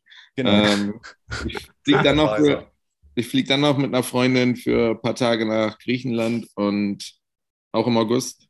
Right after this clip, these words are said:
Speaker 2: Ich glaub, kurz vor diesem Polen-Gig und dann fahren wir, fliegen wir im September noch nach Porto-, nee, Quatsch, Kroatien haben wir gesagt. Genau, das auch noch. Und in London bin ich auch noch. Also ja, ich bin echt all over the place im, im,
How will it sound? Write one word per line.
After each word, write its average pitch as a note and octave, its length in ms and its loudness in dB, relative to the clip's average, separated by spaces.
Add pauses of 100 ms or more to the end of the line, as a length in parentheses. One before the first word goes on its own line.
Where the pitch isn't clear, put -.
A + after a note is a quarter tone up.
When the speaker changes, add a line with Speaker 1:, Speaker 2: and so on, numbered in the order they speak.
Speaker 2:
Ich - 80 -20
glaub, C#3+ 200 0
kurz - 220 4
vor B2+ 140 2
diesem A2+ 280 2
Polen-Gig C3 560 0
und G#2+ 180 -4
dann G#2 440 -4
fahren G#2+ 680 -2
wir, G#2 260 2
fliegen G#2+ 300 -2
wir G#2 220 4
im F#2+ 260 -4 (960)
September C3 500 0
noch A#2+ 140 2
nach A2 200 -2
Porto-, A#2 380 -2
nee, A#2 180 0
Quatsch, - 320 -4
Kroatien G#2 400 -4
haben E2+ 140 -6
wir - 80 -10
gesagt. E2+ 240 -12 (140)
Genau, F2+ 240 -6
das E2+ 240 -10
auch D#2 100 -12
noch. E2 160 -12 (1000)
Und C#3 100 2
in E3 100 6
London E3+ 320 4
bin D#3+ 120 4
ich D3+ 100 4
auch C#3+ 80 4
noch. A#2 180 2
Also G#2 220 2
ja, A#2 280 4
ich - 140 -8
bin A2 140 -4
echt A2+ 200 -2
all G#2 160 2
over G#2+ 200 2
the F#2+ 120 -2
place F#2 300 -4
im, F2+ 320 -8
im, F2+ 400 -14